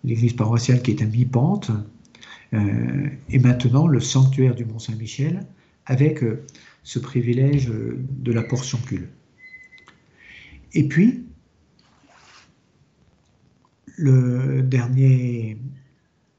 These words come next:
recueil des indulgences, publié par, euh,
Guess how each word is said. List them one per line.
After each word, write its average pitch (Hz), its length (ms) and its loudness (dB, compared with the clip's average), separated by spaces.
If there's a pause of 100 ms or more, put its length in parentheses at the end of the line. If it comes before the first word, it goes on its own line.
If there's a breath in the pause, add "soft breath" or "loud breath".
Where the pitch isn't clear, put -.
(460)
recueil 135 580 0
des 110 200 -6
indulgences, 117 680 -8 (140)
publié 120 440 0
par, 104 280 -6
euh, 101 180 -8